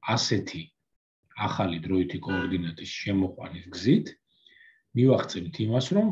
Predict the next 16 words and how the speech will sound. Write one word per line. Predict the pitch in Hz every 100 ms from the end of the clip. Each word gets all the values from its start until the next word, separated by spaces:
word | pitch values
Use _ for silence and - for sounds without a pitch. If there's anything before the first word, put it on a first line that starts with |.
| 160
მოვიცილებთ | 123 143 170 160 - 107 87 -
ცხრამეტი | - - 113 110 107 104 98
ოთხი | 92 - -
მეტრიკიდან | 87 - 98 - 87 117 196 233 - _ _ _ _ _ -
არადიაგონალურ | 110 110 104 95 101 87 80 80 -
წევრს | - 101 107 202 - - - _ _ _ _ - - _ _ -
და | 165
მეტრიკა | 226 160 147 170 170 202
მიიღებს | 135 120 135 - -
აი | 101
ასეთ | 90 - 120
სახეს, | - - - - -
ნახე. | 80 - 147 156 _ _ _ _ _ 143
უფრო | 135 202 165
მარტივ | 117 107 156 -
სახეს. | 82 -